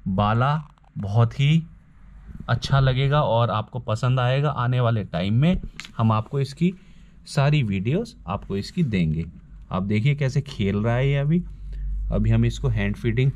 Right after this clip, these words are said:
कराएंगे। आप देखो, ये बिल्कुल छोटा baby है, आप देख सकते हो। ये देखो, ये कैसे पकड़ रहा है उंगली को।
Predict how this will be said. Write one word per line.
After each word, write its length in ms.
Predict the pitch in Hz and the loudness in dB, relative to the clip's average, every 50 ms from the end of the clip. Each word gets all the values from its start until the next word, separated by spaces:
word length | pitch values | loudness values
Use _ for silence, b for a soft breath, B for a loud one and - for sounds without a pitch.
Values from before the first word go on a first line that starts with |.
| - - | -2 -4
कराएंगे। 420 | - 95 90 90 95 107 117 139 | -4 -2 0 0 0 0 2 0
आप 100 | 143 131 | 0 0
देखो, 340 | 131 113 104 - - 160 156 | 0 -2 -2 -2 0 -2 -2
ये 400 | 156 - - - - - - 117 | -2 -4 -8 -10 -12 -10 -6 -2
बिल्कुल 280 | 110 117 113 120 139 131 | 0 0 2 2 0 -2
छोटा 320 | - - 208 180 123 117 | 0 0 0 2 2 2
baby 320 | 120 123 120 120 127 131 135 | 2 2 2 2 2 2 2
है, 180 | 151 175 180 175 B B B B B B B B B - | 4 2 2 0 B B B B B B B B B -4
आप 140 | 98 98 101 | -4 -2 -2
देख 180 | 98 101 104 - | 0 -2 -2 -2
सकते 280 | - 127 120 - - | -2 -6 -4 -2 0
हो। 60 | 143 131 | 0 2
ये 100 | 117 101 | 2 2
देखो, 320 | 107 113 113 - 165 170 170 - - - - - - - - - - - | 2 0 0 0 0 0 -2 -2 -10 -16 -16 -16 -14 -14 -14 -16 -12 -10
ये 60 | - - | -8 -4
कैसे 300 | - 104 101 - - 123 | -2 -2 0 0 -2 -2
पकड़ 300 | - 117 110 - 95 90 | -2 -2 -2 -2 -2 -2
रहा 200 | 95 101 107 113 | 0 0 0 2
है 180 | 120 131 139 143 | 2 2 2 4
उंगली 260 | 143 143 143 147 147 143 | 4 4 4 2 0 0
को। 120 | 165 185 | -2 -4